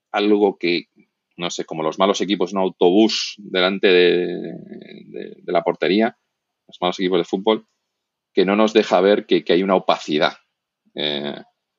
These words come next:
y, y que la privacidad es otra cosa. Yo creo que, que abundaría, pero volviendo a lo mismo sin tener <laughs> muchas cosas claras, a reescribir qué es la privacidad.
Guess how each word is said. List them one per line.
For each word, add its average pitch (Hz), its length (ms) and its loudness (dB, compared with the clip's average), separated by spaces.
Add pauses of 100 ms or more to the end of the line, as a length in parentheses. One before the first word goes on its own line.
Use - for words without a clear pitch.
(120)
y, - 280 -14
y 90 40 -6
que - 80 -4
la 85 160 0
privacidad 85 460 2
es - 80 -2
otra 80 240 0
cosa. - 320 -4 (600)
Yo 98 140 -2
creo 127 180 2
que, 127 280 0 (1400)
que - 100 -6
abundaría, 98 880 0 (380)
pero 82 140 0
volviendo 90 280 2
a 101 40 0
lo 95 40 -2
mismo 95 140 -4
sin 90 160 -12
tener 82 240 -6 (120)
<laughs> - 140 -20
muchas 104 300 -4
cosas - 300 -8
claras, 101 420 -6 (480)
a 104 140 4
reescribir 107 580 2
qué - 80 -2
es 82 120 -2
la 76 140 -4
privacidad. - 460 -18